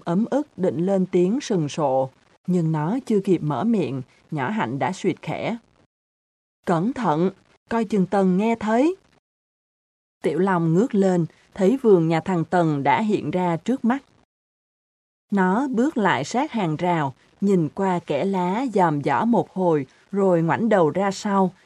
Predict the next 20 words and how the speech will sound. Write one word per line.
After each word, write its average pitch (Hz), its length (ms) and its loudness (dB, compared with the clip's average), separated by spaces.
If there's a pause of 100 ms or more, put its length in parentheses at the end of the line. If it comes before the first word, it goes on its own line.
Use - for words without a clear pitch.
(120)
thì 175 220 2
thào 160 340 -2
thông 185 280 -4
báo. 165 300 -2 (1400)
"Thằng 202 300 0
Tần 196 460 4
không 247 200 2
có 294 140 4
trong 240 260 2
vườn." 185 420 6 (1200)
Quý 196 200 0
Ròm 170 320 0
hắn 170 300 -2
giọng. 135 300 -4 (1040)
"Vậy 160 340 4
tụi 165 180 2
mình 170 400 4
chui 214 200 6
vào 170 280 4
đi." 208 260 4